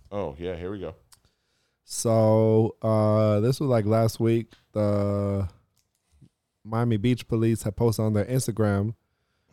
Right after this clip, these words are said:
Speaker 2: the result of, uh, ongoing sting investigation.
Speaker 1: Mm-hmm.
Speaker 2: I didn't, I didn't save that part,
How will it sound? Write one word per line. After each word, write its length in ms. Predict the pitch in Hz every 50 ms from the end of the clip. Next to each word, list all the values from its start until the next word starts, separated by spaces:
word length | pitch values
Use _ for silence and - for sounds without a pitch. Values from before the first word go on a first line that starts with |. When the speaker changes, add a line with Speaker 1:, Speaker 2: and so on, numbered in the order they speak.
| _ _ _ _
Speaker 2:
the 100 | 104 110
result 440 | 107 107 107 98 113 107 110 104 107
of, 240 | 110 107 101 92 101 - _ _ _ _ _ _ _ _ 117
uh, 40 |
ongoing 560 | 110 104 - 82 95 110 113 101 107 107 104 95
sting 300 | - - - 113 113 117
investigation. 840 | 117 110 120 120 - - 117 - 123 123 131 - - 135 135 135 127
Speaker 1:
Mm-hmm. 280 | 110 113 117 110 120 131 - _ _ _ _ _ _ -
Speaker 2:
I 80 | 107
didn't, 160 | 110 117 110 120
I 40 | 120
didn't 160 | 127 120 107
save 300 | - - 120 117 107 95
that 200 | 107 104 98 -
part, 300 | - 104 101 101 95